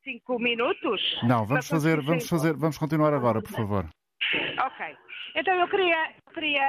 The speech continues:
Speaker 1: eh, aqui dizer o seguinte, é que, ehm,
Speaker 2: Bom, a-, acabamos de perder o contacto com Rita Silva, vamos, eh, voltar ao contacto com ela mais daqui a instantes.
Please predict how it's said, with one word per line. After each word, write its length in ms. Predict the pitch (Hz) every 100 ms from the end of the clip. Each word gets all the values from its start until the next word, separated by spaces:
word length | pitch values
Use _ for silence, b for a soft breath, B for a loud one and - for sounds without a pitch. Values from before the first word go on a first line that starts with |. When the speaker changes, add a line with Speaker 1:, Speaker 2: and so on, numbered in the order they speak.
| 269
Speaker 1:
eh, 380 | 240 240 240 262
aqui 240 | 262 285
dizer 400 | 269 262 240 254
o 80 | 247
seguinte, 580 | - - 226 220 - 196 165 156 B B 262
é 120 | 285 277
que, 340 | 311 254 160 156
ehm, 320 | 240 240 233 - - 156 - 233 233 - _ _ _ _ - 427 - _ _ _ _ _ _ _ _ B B B 135
Speaker 2:
Bom, 220 | 151 -
a-, 380 | 147 - - 147
acabamos 340 | - 135 131
de 60 | -
perder 300 | - 127 123
o 40 |
contacto 560 | - 120 127 120 - 113
com 240 | - 120
Rita 260 | 101 113 117
Silva, 380 | - 135 135 120
vamos, 400 | 117 104 - 117
eh, 120 | 107
voltar 320 | 101 104 113
ao 60 | 104
contacto 360 | 110 110 -
com 100 | 113
ela 160 | 110 110
mais 180 | 107 101
daqui 220 | 107 117
a 20 |
instantes. 380 | 104 123 123